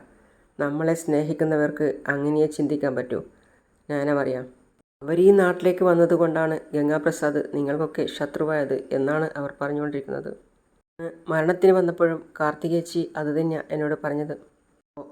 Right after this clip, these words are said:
കിരൺ പറയാണ്, "എൻ്റെ വീട്ടിൽ നിന്ന് അവരുടെ വീട്ടിലേക്ക് ചെറിയ ദൂരേ ഉള്ളൂ. എങ്കിലും അത്രയും ദൂരം പോലും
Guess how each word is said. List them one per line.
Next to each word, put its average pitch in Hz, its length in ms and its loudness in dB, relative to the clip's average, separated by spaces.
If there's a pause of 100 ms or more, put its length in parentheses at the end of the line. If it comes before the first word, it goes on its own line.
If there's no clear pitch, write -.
(140)
കിരൺ 147 220 4
പറയാണ്, 147 380 2 (220)
"എൻ്റെ 160 300 2
വീട്ടിൽ 170 240 6
നിന്ന് 156 200 0 (100)
അവരുടെ 147 280 0
വീട്ടിലേക്ക് 147 500 0 (100)
ചെറിയ 185 380 4
ദൂരേ 156 280 2
ഉള്ളൂ. 131 180 -2 (720)
എങ്കിലും 165 400 0 (120)
അത്രയും 214 460 0
ദൂരം 180 280 6
പോലും 170 240 2